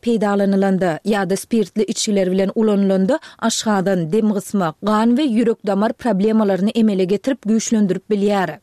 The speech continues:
Dünýäniň käbir ýurtlarynda lukmanyň görkezmesi bilen satylýan bu dermany Türkmenistanyň dermanhanalarynda hiç ýyly görkezmesiz satyn alyp bolýar.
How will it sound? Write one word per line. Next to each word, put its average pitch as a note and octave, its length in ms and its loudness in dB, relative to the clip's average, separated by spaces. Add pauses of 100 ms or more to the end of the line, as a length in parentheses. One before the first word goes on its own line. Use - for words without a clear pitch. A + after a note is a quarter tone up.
(160)
Dünýäniň A3+ 420 2
käbir A3+ 320 -2
ýurtlarynda G#3+ 600 0 (100)
lukmanyň A3 500 0
görkezmesi G#3+ 640 -2
bilen A#3+ 180 2
satylýan G3+ 580 0
bu G#3 120 0
dermany G#3 440 0
Türkmenistanyň G#3+ 800 0
dermanhanalarynda G3 1040 0 (240)
hiç C4 280 -2
ýyly C4+ 240 0
görkezmesiz A3+ 680 -2
satyn A3+ 300 -2
alyp G#3+ 240 0
bolýar. G3 500 0